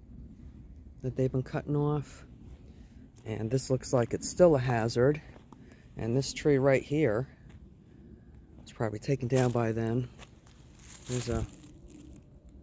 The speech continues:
a red cedar in there. So,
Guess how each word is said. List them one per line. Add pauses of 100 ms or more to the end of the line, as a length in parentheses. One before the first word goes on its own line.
(540)
a
red
cedar (200)
in
there. (4000)
So,